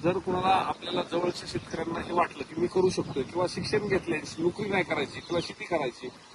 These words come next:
त्याला आपण नक्कीच ताकद देऊया. आणि खरं तर प्रत्येक वर्षी नवीन नवीन काहीतरी शेतीत घडूया आणि आपण व्यापारात तर डिजिटल मार्केट आणलेलं आहे,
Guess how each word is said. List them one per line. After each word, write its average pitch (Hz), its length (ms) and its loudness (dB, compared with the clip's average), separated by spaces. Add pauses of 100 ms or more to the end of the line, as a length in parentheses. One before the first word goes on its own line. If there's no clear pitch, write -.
(160)
त्याला 185 160 4
आपण 185 220 4
नक्कीच 190 300 -4
ताकद 175 340 2
देऊया. 175 320 8 (380)
आणि 180 400 6 (320)
खरं 180 100 2
तर 196 280 0 (600)
प्रत्येक 208 380 4
वर्षी 214 200 2
नवीन 214 260 0
नवीन 214 200 -2
काहीतरी 196 340 0
शेतीत 175 300 -4
घडूया 165 440 6 (360)
आणि 156 200 2 (380)
आपण 190 280 2
व्यापारात 185 440 6
तर 208 40 2
डिजिटल 196 360 0
मार्केट 190 320 4
आणलेलं 180 300 8
आहे, 131 100 2